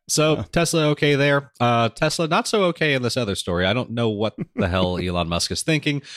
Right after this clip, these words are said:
Speaker 1: Uh, Tesla is talking to the music labels about creating its own streaming service. Uh, I've known about this for a bit, thanks to my insider connections, and everybody I know is kind of throwing their hands up in the air going, "Why?"
Speaker 2: Yeah.
Speaker 1: Why would you create your own streaming service?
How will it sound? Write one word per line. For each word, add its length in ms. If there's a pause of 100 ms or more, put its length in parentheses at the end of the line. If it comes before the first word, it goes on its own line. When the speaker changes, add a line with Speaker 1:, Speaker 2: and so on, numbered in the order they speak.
(240)
Speaker 1:
Uh, 220
Tesla 460
is 180
talking 380
to 80
the 60
music 280
labels 320
about 200
creating 280
its 160
own 140
streaming 380
service. 520
Uh, 460
I've 240
known 180
about 300
this 180
for 220
a 40
bit, 220 (140)
thanks 240
to 100
my 160
insider 580
connections, 640
and 240
everybody 580
I 100
know 200
is 140
kind 180
of 80
throwing 240
their 140
hands 260
up 160
in 60
the 80
air 100
going, 400
"Why?" 800 (220)
Speaker 2:
Yeah. 300 (320)
Speaker 1:
Why 440
would 200
you 100
create 340
your 180
own 180
streaming 440
service? 600